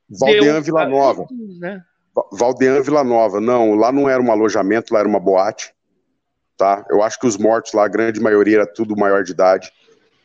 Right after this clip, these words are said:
Speaker 1: mas morreram também, mas eu não, eu não gosto de comparar, tá ligado? As coisas, que cada caso é um caso,
Speaker 2: Isso.
Speaker 1: entendeu? E, e sinceramente, é, é,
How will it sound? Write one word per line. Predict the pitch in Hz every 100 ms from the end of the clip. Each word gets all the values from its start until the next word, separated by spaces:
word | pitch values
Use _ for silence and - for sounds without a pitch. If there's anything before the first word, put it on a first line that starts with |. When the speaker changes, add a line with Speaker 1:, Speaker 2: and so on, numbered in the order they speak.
| -
Speaker 1:
mas | - 147
morreram | 165 147 151 139
também, | 135 117 107
mas | 110 117
eu | 151
não, | 170
eu | 151
não | 156
gosto | 143 143 -
de |
comparar, | - 131 120 104 101 104
tá | -
ligado? | 80 92 87 85 82 80 -
As | 87
coisas, | - 123 117 78 -
que | -
cada | - 127 117
caso | - 120 107
é |
um | 98
caso, | 117 110 107 - - _ 92 80 -
Speaker 2:
Isso. | - 98 - -
Speaker 1:
entendeu? | 98 98 113 85 - _ _ _ -
E, | 107 107 107 101 92 82 - - - - _ - -
e |
sinceramente, | - 120 - 135 139 143
é, | 127 127
é, | -